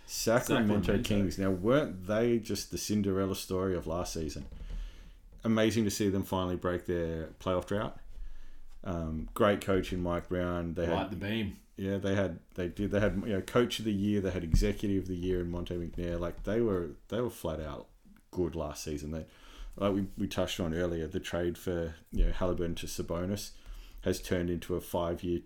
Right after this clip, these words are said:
Speaker 1: two hundred million dollar plus contract for Sabonis. He's a, you know, he's a legitimate all-star. They've extended Harrison Barnes and brought him back. Um, yeah, they've added,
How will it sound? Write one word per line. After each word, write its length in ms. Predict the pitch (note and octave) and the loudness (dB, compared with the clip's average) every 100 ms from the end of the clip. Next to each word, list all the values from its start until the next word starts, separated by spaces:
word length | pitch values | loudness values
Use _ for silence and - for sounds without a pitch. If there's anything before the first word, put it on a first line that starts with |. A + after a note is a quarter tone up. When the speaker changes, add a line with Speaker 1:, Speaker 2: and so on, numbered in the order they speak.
| - | -6
Speaker 1:
two 160 | - F2+ | -2 0
hundred 240 | F2 E2+ | 0 -2
million 300 | F2 E2+ E2+ | -2 -2 -2
dollar 220 | E2 D#2+ | -2 -4
plus 480 | - F#2 E2+ - - | -4 -2 -2 -4 -10
contract 440 | - F#2+ F#2 F#2+ - | -4 -2 0 -2 -4
for 100 | F#2+ | -6
Sabonis. 560 | - E2+ F2+ G2 G#2+ - | -4 -2 0 0 -2 -2
He's 180 | E2+ | -2
a, 100 | E2 - | -2 -4
you 120 | F#2+ | -4
know, 40 | |
he's 140 | E2 E2 | -4 -4
a 60 | |
legitimate 480 | E2+ E2+ F#2+ F#2 E2+ | -4 -2 0 0 0
all-star. 520 | D2+ F#2 - G2+ A2 - - - - - - - - - | -2 -4 -2 -2 -2 -6 -16 -20 -20 -20 -20 -20 -14 0
They've 140 | G2 | 2
extended 500 | G2 G2 - G#2 G2 | 4 2 2 4 4
Harrison 380 | F2 F2+ F2 F#2 | 2 0 0 -2
Barnes 320 | E2 E2+ F#2 F2+ | 0 0 0 -2
and 120 | E2 | -2
brought 280 | G2 F2+ - | 0 0 0
him 200 | F#2+ F2+ | -2 0
back. 280 | G2 B2 - - - - - - | -2 -2 -8 -18 -20 -20 -18 -10
Um, 520 | F2+ F2+ F2 F2+ F#2 - | -8 -6 -6 -6 -8 -2
yeah, 140 | F#2+ | 0
they've 180 | F#2 F#2+ | 2 0
added, 360 | - G2 F#2+ | 2 2 2